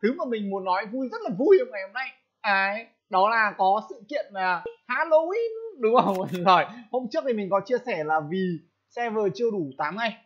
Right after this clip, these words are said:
hay là đang diễn ra cái sự kiện bảy ngày lập server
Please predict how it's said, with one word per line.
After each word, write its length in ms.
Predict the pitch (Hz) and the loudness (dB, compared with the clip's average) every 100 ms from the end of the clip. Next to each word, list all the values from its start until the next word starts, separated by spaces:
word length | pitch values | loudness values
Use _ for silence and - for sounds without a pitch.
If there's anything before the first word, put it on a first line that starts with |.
| _ _ _ | _ _ _
hay 220 | 208 220 | -4 -2
là 320 | 214 190 175 175 | 0 0 0 0
đang 300 | 202 208 190 | -2 -2 -4
diễn 200 | 220 226 | -6 -4
ra 100 | 220 | -6
cái 100 | 190 | -6
sự 180 | 233 190 | -10 -8
kiện 120 | 214 - | -8 -2
bảy 160 | 180 139 131 | -2 -2 -4
ngày 240 | 156 151 147 | -4 -2 -2
lập 80 | 156 - | -6 -6
server 260 | 175 185 | 2 4